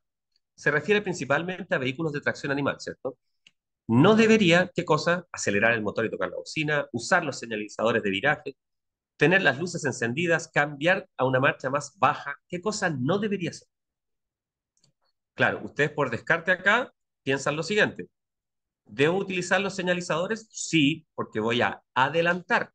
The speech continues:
Tengo que señalizar, ¿cierto? Usar los de-, señalizadores. Luces encendidas, las debo llevar encendidas. ¿Cambiar de marcha más baja? Sí, podría irme a una marcha más baja.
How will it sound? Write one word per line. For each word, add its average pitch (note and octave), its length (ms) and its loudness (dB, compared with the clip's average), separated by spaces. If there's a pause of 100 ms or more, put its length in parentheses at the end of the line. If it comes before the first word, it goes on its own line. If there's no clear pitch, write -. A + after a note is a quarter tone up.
(360)
Tengo E2+ 120 -20
que - 80 -10
señalizar, D#3+ 540 -2 (560)
¿cierto? E3+ 580 -6 (580)
Usar A#2+ 320 -2
los C3+ 180 0
de-, C3+ 120 -10
señalizadores. C#3 540 -2 (440)
Luces D3+ 320 -2
encendidas, E3 680 0 (100)
las F2 180 -6
debo F2 140 0
llevar E2+ 160 0
encendidas. - 580 -8 (540)
¿Cambiar B2+ 400 4
de C#3+ 80 4
marcha D3 300 4
más D3+ 160 4
baja? G#3 460 2
Sí, D3 220 -4
podría G#2 380 2
irme A#2+ 160 -2
a - 20 -2
una B2 140 -2
marcha B2 260 -4
más C#3 80 -4
baja. - 160 -8